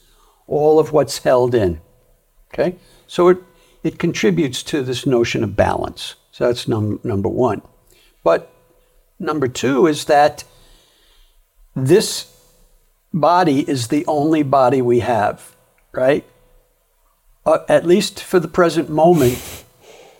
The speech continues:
you know, we can replace parts, but you want to keep your body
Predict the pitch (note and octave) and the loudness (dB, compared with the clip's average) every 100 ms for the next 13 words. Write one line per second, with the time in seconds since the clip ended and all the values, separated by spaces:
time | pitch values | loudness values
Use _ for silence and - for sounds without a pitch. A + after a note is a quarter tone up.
0 | _ _ D#3 C3+ C3+ C3+ C#3 D3+ C#3+ C3 | _ _ -2 0 0 -2 -2 0 0 -2
1 | - D#3+ D#3 - - - _ - E3+ C3 | 2 2 2 0 -8 -14 _ -4 2 4
2 | C3 - - - - _ _ _ _ C#3+ | 2 -2 -10 -10 -14 _ _ _ _ -10
3 | C3+ D#3 C#3+ - - - _ _ _ - | 0 2 2 -2 -18 -20 _ _ _ -6
4 | D3 F#3+ F3+ E3+ D3+ B2+ - D3+ - B2+ | 0 4 4 4 0 -4 -6 -6 -2 -2
5 | A#2 A#2+ A2+ G#2+ G#2+ A2 | 0 2 2 0 -2 -8